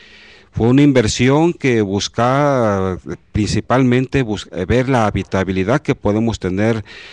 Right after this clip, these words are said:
ahora sí que los humanos de la Tierra, para poder llegar en su momento a colonizar Marte a mediano plazo. Entonces,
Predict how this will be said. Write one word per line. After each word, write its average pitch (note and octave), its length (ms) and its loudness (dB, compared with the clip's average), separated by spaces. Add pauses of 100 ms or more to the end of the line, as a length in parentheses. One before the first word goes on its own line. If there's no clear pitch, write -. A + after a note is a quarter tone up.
(260)
ahora G2+ 180 0
sí - 160 -2
que G#2+ 140 -2
los G2 180 -2
humanos B2 460 4
de B2+ 80 2
la C3 140 2
Tierra, B2 340 2
para F2+ 240 -4
poder G#2 360 -2
llegar G#2 540 0
en F#2 160 -4
su - 160 -10
momento G2 440 -4
a - 20 -2
colonizar F2+ 680 -2
Marte G2+ 460 -2 (400)
a F2 100 -8
mediano F#2 480 -2
plazo. G2 400 -4 (880)
Entonces, - 520 -8